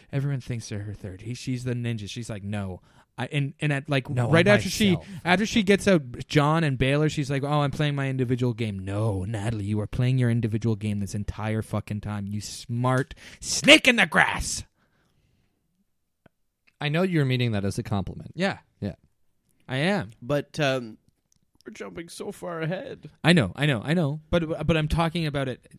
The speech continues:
Speaker 1: it specifically what it means that Nadia,
Speaker 2: Is
Speaker 1: that
Speaker 2: the
Speaker 1: she
Speaker 2: first
Speaker 1: did,
Speaker 2: one out.
Speaker 1: she did not play with Nadia at all.
Speaker 3: Yeah.
Speaker 1: They didn't do their twinny thing. The, the, the, them together, Natalie's threat level would go right up. It is a blessing for Natalie that Nadia goes out first.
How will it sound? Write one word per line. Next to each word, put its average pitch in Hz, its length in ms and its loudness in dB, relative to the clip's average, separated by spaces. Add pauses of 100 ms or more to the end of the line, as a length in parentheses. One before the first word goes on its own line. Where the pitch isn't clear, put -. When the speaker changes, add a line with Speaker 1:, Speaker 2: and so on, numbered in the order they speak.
Speaker 1:
it 135 240 -4
specifically 175 680 2
what 151 180 4
it 156 100 -4
means 143 320 0
that 127 160 -4
Nadia, 127 680 0 (240)
Speaker 2:
Is 127 60 -2
Speaker 1:
that 120 80 0
Speaker 2:
the 127 80 2
Speaker 1:
she 190 120 4
Speaker 2:
first - 100 10
Speaker 1:
did, 170 100 4
Speaker 2:
one 101 140 -2
out. 92 100 -6
Speaker 1:
she 180 160 4
did 156 160 4
not 147 300 0
play 170 160 2
with 156 100 0
Nadia 135 420 0
at 110 60 -2
all. 87 240 -10 (340)
Speaker 3:
Yeah. 127 320 0
Speaker 1:
They 143 160 0
didn't 156 280 2
do 175 160 4
their 165 160 0
twinny 151 340 -2
thing. 101 320 -8
The, 139 80 0
the, 135 220 -6 (160)
the, 165 160 -6 (320)
them 220 280 0 (280)
together, 196 600 -2 (340)
Natalie's 160 500 0
threat 151 260 -6
level 135 200 -6
would 123 160 -8
go 127 180 -2
right 131 300 -4
up. 98 200 -10
It 160 100 -2
is 143 160 0
a 113 60 -4
blessing 131 520 -2
for 123 120 -10
Natalie 113 380 -6
that 101 140 -6
Nadia 104 360 -4
goes 95 280 -8
out 85 160 -10
first. - 420 -16